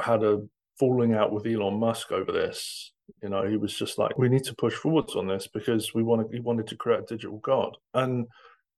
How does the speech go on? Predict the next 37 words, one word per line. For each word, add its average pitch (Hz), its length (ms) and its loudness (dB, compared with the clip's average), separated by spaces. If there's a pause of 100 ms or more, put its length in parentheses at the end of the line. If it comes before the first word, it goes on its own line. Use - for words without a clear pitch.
(140)
why? 131 720 -2 (260)
I 113 180 0
failed 120 400 0
to 120 100 -4
understand 110 480 -4
why. 104 600 2
And 117 540 2 (240)
there 135 100 0
was 120 120 0
one 123 280 -2
guy, 107 540 2
I 113 200 -4 (140)
think 202 180 -2
he 196 100 -6
might 143 240 -2
work 156 260 0
for 123 60 -8
the 113 100 -8
Center 113 320 -4
for - 80 -8
Humane 110 400 0
Technology. 104 880 0
I'm 127 160 2
not 135 160 4
quite 113 240 4
sure. 90 440 -2 (280)
And 120 80 -4
he 151 100 2
was 175 140 0
basically 147 400 2
saying, 123 320 -4
if - 100 -10
you've 175 120 -6
got - 120 2
a - 120 -2
big 151 200 0
circle, 123 720 -4